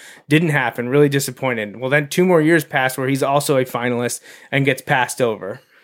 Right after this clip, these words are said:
Um, I've put it out there. Other people have put it out there many times as why n-,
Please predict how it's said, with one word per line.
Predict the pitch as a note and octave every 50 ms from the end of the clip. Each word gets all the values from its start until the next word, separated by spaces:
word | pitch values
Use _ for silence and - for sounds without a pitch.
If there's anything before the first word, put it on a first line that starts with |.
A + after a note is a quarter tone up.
| _ _ _ _ _ _ _ _ -
Um, | B2 B2 A#2 A2+ A2 G#2 G2+ A2+ G2+ E2 C2+ _ _ _ _ _ _ _ _ _ _ _ _ _ _ _ _ _ _ _ _ _ _ _ _ _ _ _
I've | - D3+ C#3 A#2+ C#3+ D3 D#3 D#3 C#3+ C#3 _ _ _ _
put | - E3+ E3
it | D#3+
out | D#3+ D#3+ D#3+ D#3+ D#3+
there. | E3 D#3+ D#3
Other | B2 C#3+ C#3+ D3 C#3
people | D3 D3+ D3 C#3 C#3+
have | C#3 C#3 C3+
put | - D3 C#3
it | C3+ C3
out | B2+ B2 B2 B2 -
there | - C3 B2+ B2 B2 A#2+ A2+ _ _ _ _ _ _ _ _ _ _ _ _ _ _ _ _ _
many | - D#3+ D3 D#3+ E3 E3 D#3+
times | D3 C#3+ D#3+ C#3 C3+ C3 C3 A#2+
as | B2+ B2 A#2
why | B2 C3 C3 B2+ B2 B2 B2 B2+ B2+ B2+ B2 - _ _
n-, | C#3+ C#3 C#3+ C#3+